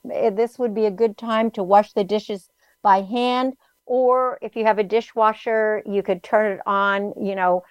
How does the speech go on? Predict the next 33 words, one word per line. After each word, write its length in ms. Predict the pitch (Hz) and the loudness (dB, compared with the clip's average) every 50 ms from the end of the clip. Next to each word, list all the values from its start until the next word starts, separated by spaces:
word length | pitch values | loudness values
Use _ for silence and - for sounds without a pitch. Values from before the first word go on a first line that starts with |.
| _ _ _ - | _ _ _ -4
before 320 | 220 208 - 247 226 226 226 | -4 -4 -2 0 0 0 0
you 120 | 214 202 | -2 -4
go 140 | 190 196 180 | -4 -4 -4
to 100 | 175 180 | -4 -4
bed, 460 | 165 190 190 196 196 196 190 190 185 - | -4 -2 -2 0 0 0 -2 -4 -6 -6
or 280 | - 185 180 175 175 170 175 - - | -4 -2 0 0 -2 -2 -6 -6 -4
as 160 | 175 175 - | -4 -2 0
I 120 | 175 175 | -2 -2
said, 220 | 175 - 190 - - - | -2 -2 -4 -4 -2 -2
early 380 | 190 190 196 202 202 196 190 | -2 0 0 0 0 0 -2
in 280 | 180 - 202 190 190 196 | -2 -2 -2 -2 -2 -2
the 80 | 190 185 | -2 -2
morning. 540 | 180 180 185 185 185 180 180 185 185 196 _ _ _ _ _ _ _ _ _ _ | -2 -2 0 0 0 0 -2 -4 -6 -6 _ _ _ _ _ _ _ _ _ _
And 400 | - 226 226 226 226 220 220 220 - - | -4 -2 0 0 0 -2 -2 -4 -6 -6
these 260 | 214 277 311 302 339 | -2 -2 -2 0 -2
are 100 | 349 285 | -4 -4
just 260 | 254 277 262 - - | -2 -2 -2 -2 -4
important 580 | 247 220 214 - 247 233 190 - 208 202 - - | -8 -8 -4 0 2 2 2 2 -2 -6 -6 -6
tips 500 | - - 220 185 - - - - - - _ - | 0 4 4 4 4 2 -8 -20 -20 -20 _ -6
to 360 | 226 202 196 190 185 185 180 _ _ _ _ _ _ | -2 -2 0 0 -2 -2 -6 _ _ _ _ _ _
keep 280 | - 320 330 320 - | -2 0 0 0 -2
you 640 | 240 220 226 240 262 269 277 277 277 269 - - - - | -6 -8 -4 -2 -2 0 0 0 0 -2 -4 -8 -14 -20
cool. 580 | - - 262 233 214 202 196 190 190 190 - - - | -10 -4 -2 -2 0 0 0 0 0 -2 -4 -4 -6
And 180 | 208 214 220 | -6 -4 -2
remember 580 | 220 240 247 247 254 262 247 247 240 226 220 220 _ _ _ _ - - | -2 -2 -2 -2 -2 -2 0 0 0 0 -2 -4 _ _ _ _ -4 -4
to 80 | 233 | -4
keep 400 | 233 - - 262 254 233 - - | -4 -4 -4 -4 -4 -4 -4 -4
your 160 | 208 208 196 | -2 -2 -2
pets 420 | 196 - - 226 202 - - _ _ | -4 -4 -2 -2 -2 -2 -4 _ _
cool 360 | _ - 220 202 196 190 - - | _ -4 -2 0 0 0 0 -2
as 200 | 190 180 180 180 | -4 -4 -4 -6
well. 540 | 208 180 190 185 180 175 170 170 175 - - - | -6 -4 -2 0 0 0 0 0 -2 -4 -6 -8
Uh, 200 | - - 202 185 | -6 -2 -2 -4